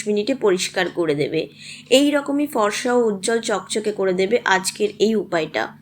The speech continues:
একদিন করে দেখো, একদিনে তোমাদের ত্বক কিন্তু বেশ ফর্সা করে দেবে। তোমাদের মুখে যদি মেচেদার দাগ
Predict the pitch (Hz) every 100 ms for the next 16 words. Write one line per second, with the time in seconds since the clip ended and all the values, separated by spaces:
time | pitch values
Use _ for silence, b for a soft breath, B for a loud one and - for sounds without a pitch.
0 | B B B - 240 254 240 294 285 196
1 | 165 - 107 - - B B - 220 240
2 | 240 220 226 247 247 208 190 208 214 208
3 | 208 - 226 220 240 214 220 247 - -
4 | 180 - 180 190 160 147 139 175 B B
5 | B 254 277 277 254 240 277 254 226 240
6 | 208 196 - 226 208 214